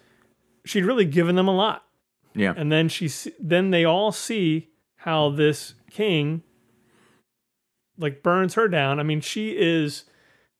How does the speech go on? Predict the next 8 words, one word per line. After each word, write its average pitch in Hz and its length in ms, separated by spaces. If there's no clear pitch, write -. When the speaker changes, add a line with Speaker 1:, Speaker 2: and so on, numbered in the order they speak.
Speaker 1:
she 190 280
is, 147 320
like, 135 260
so - 460
beautiful, 156 480
so 202 460
generous, 147 760
so, 165 840